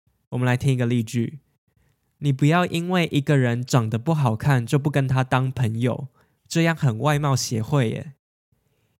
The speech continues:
你不要因为一个人长得不好看就不跟他当朋友，这样很外貌协会耶。重视，value，重视。重视就是觉得一件事情很重要的意思。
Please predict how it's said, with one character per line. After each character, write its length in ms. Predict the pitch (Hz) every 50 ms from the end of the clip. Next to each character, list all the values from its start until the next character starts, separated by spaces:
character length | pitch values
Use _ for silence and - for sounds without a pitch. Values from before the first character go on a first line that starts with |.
| _ _ _
你 80 | 147 135
不 120 | 127 160
要 100 | 175 196
因 160 | - 185 185
为 160 | 196 190 180
一 140 | - - 156
个 160 | 143 - 143
人 200 | 131 123 120 120
长 240 | 120 120 - 120 110
得 80 | 110 110
不 160 | 113 - 170
好 220 | 160 - 127 110
看 460 | 104 - - 139 123 117 - 135 135 - _
就 120 | - 156
不 100 | 139 147
跟 140 | 139 143 131
他 140 | 127 135 131
当 240 | 127 135 127 127 127
朋 240 | - 131 110 113
友， 260 | 113 113 110 - - - _ _ _ _ _ _
这 100 | - 196
样 160 | 190 190 190
很 220 | 170 147 131 117 123
外 140 | 147 156
貌 160 | 156 156 151 143
协 260 | 135 - - 113 110
会 300 | 110 - 143 123 107 -
耶。 280 | - - - 151 139 - _ _ _ _ _ _ _ _ _ _ _ _ _ _ _ _ _ _ _ _ _ _ _ _ _ _ _ _ _ _ _
重 340 | - - 202 170 151 135 123
视， 500 | 120 - - - - 170 151 120 - - _ _ _ _ _ _ _ _ _ _ _
value， 680 | - - 117 117 123 127 120 117 110 - - 143 131 - _ _ _ _ _ _ _ _
重 340 | - 175 170 156 139 123
视。 520 | 113 - - - - 160 143 120 - 139 135 - _ _ _ _ _ _ _ _ _ _ _ _ _ _ _ _
重 240 | _ - 226 208 190
视 340 | 175 - - - 208 196 175
就 140 | 151 185 180
是 160 | 165 - 175
觉 200 | 147 - 135 123
得 240 | 117 127 123 120 113
一 100 | - 127
件 180 | 120 - 151 147
事 260 | 135 - - 180 156
情 380 | 131 - - 135 117 113 113 117
很 280 | 117 123 131 110 110 107
重 260 | - - 165 143 135
要 160 | 147 143 123
的 120 | 113 117
意 140 | 117 123 117
思。 280 | 110 - - - 73